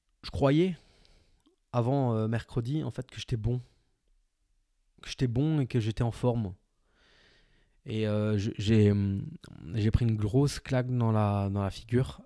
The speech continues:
euh, psychologique. Et, euh, et j'ai, j'ai, voilà, quoi, j'ai remarqué que j'avais pas de cardio finalement, que, euh, j'étais pas aussi bon que je pensais, que j'étais, euh,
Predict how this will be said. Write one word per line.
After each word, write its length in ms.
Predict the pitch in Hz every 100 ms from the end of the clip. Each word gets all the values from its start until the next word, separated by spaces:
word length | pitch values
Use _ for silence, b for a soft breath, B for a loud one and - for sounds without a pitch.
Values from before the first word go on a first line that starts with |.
| -
euh, 540 | 104 101 98 101 98 98 - _ _ _ _ _ - -
psychologique. 680 | - 120 123 113 120 - - b b b b b b -
Et, 180 | 107
euh, 260 | 101 98 95 95 - -
et 120 | 104
j'ai, 280 | 92 95 98
j'ai, 280 | 95 90 87
voilà, 300 | 87 101 107
quoi, 200 | - 95
j'ai 100 | 92
remarqué 360 | 95 92 - 98
que 120 | 90
j'avais 220 | 87 87
pas 140 | -
de 80 | -
cardio 320 | 92 87 104
finalement, 420 | 120 107 98 113 135 B B B
que, 100 | -
euh, 180 | 95 90
j'étais 240 | 87 87 95
pas 160 | 107
aussi 220 | 98 -
bon 160 | 101 104
que 140 | 101
je 60 | -
pensais, 320 | 101 87 113
que 100 | 110
j'étais, 320 | 92 90 92
euh, 180 | 95 92